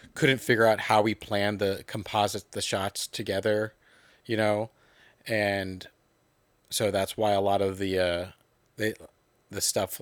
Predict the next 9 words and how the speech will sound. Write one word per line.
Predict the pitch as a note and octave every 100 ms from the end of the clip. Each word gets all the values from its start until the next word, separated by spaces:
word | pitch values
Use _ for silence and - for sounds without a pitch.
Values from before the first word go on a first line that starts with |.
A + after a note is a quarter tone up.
| -
kinda | A2 G2+
looks | G2+ -
a |
little | G#2 G2 F#2+
wonky, | G2+ G2 - G#2 G2+ F#2+ _ _ _ _ _ _ - _ -
and, | G#2 G2 F#2 F2+ F2 - - _ -
uh, | G2 F2+ F2
also | G2 G2+ - G#2+ G2 F#2+ F#2 _ _ _ - - _ -
allegedly, | G#2+ G2+ G#2 G2+ G2+ F#2